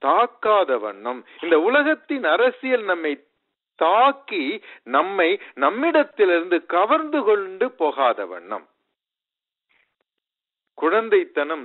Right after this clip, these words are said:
நம்மை விட்டு விலகிவிட்டால் எப்படி இருக்கும் நம்முடைய வாழ்க்கை? யோசித்து பாருங்க. நம்மை நாமே இழந்து போவோம்.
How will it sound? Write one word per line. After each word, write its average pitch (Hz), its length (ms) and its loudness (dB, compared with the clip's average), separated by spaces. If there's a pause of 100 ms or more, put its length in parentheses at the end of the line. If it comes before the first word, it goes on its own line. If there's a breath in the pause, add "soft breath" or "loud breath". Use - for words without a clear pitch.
நம்மை 117 240 -8
விட்டு 127 360 -6
விலகிவிட்டால் 113 920 -4 (300)
எப்படி 156 380 -4
இருக்கும் 120 400 -4
நம்முடைய 90 300 -12
வாழ்க்கை? 90 440 -10
யோசித்து 98 520 -14
பாருங்க. - 380 -16 (1400)
நம்மை 139 280 -2
நாமே 135 420 -2
இழந்து 143 500 -6
போவோம். 104 420 -6